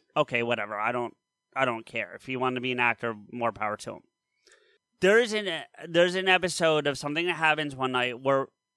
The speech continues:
um, one of the other roommates, Tammy, another African-American,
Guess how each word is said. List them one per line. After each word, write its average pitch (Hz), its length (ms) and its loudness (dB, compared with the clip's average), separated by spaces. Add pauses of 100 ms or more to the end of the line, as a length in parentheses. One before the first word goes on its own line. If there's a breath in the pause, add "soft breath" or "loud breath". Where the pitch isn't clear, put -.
(400)
um, 135 400 2
one 143 200 6
of 165 60 4
the 180 140 6
other 170 140 6
roommates, 139 540 2
Tammy, 135 680 2 (200)
another 135 320 2
African-American, 151 1000 0